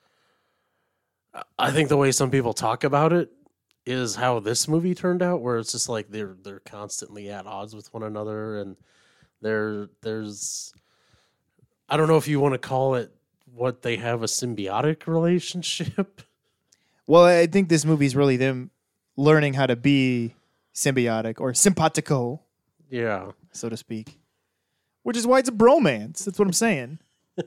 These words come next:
Speaker 2: So, um, yeah, just those scenes, I guess, of, uh,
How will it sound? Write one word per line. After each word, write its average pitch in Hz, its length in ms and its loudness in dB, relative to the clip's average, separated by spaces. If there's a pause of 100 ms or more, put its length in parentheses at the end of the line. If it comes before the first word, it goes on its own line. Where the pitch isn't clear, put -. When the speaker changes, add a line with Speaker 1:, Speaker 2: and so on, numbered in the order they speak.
(100)
Speaker 2:
So, - 360 4 (880)
um, 156 640 6 (1500)
yeah, 190 280 6
just 185 240 4
those 165 260 8
scenes, 165 480 2
I 143 100 4
guess, 135 400 2
of, 123 420 2
uh, 113 360 0